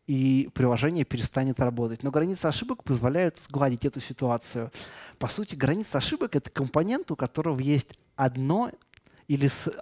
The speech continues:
од-, один или два метода жизненного цикла. Вот такой вот. Получить производное состояние из ошибки, либо же компонент что-то поймал.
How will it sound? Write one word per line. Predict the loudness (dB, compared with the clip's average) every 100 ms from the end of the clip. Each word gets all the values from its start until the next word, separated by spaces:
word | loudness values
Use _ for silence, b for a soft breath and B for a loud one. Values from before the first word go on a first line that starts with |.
| -8
од-, | -8 -2
один | 0 2 0 0
или | 2 4
два | 4 4
метода | 4 2 0 0
жизненного | 2 2 2 4
цикла. | 2 0 0 0 -2 B B B B B
Вот | 2 4
такой | 0 2 2
вот. | 0 -6 -2
Получить | 0 0 2 2 0 -6 B B B B 2
производное | 6 6 6 4 4 0
состояние | 0 -2 0 2 2 0 0 -2 -4 -2
из | 0 0 0
ошибки, | 0 2 0 -2 -6 -6 -8 B B B 0
либо | 2 4 4
же | 4 2 0 -6
компонент | -4 2 2 2 -2 -6 -16
что-то | -12 -2 0 0
поймал. | 2 2 2 0